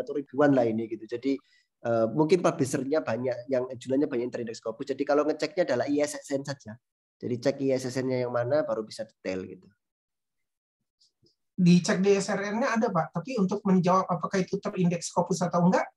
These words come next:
Speaker 2: bagaimana caranya?
Speaker 1: I S S N. Jadi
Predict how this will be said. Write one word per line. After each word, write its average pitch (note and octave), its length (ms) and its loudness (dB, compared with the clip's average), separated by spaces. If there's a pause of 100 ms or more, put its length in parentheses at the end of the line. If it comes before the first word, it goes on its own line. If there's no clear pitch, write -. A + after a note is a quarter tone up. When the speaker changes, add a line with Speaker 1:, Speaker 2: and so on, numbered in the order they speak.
(140)
Speaker 2:
bagaimana D3+ 480 0
caranya? - 400 -6 (400)
Speaker 1:
I G3 160 4
S F#3+ 240 2
S - 80 -6
N. C#3 240 6
Jadi D3 400 4